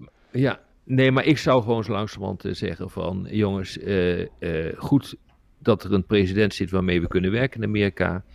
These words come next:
maar dit, dit, dit gesodemieter kunnen we gewoon niet meer hebben. Dus we moeten nu gewoon in Europa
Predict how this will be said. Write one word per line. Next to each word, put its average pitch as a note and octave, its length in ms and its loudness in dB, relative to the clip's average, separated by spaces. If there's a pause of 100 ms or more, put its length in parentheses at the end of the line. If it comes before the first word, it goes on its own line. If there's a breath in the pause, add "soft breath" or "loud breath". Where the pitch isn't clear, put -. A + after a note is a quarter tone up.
(160 soft breath)
maar F#2+ 160 2
dit, A2+ 320 0
dit, G#2 260 2
dit A#2 240 2
gesodemieter G#2 640 2
kunnen G2+ 240 0
we F#2 120 0
gewoon G2 180 0
niet F#2 140 -4
meer F#2+ 140 -4
hebben. B2+ 320 0
Dus G#2+ 300 -4
we G2+ 200 4
moeten A2 340 2
nu G#2 140 0
gewoon G2 420 2
in F#2 140 -2
Europa F2 600 2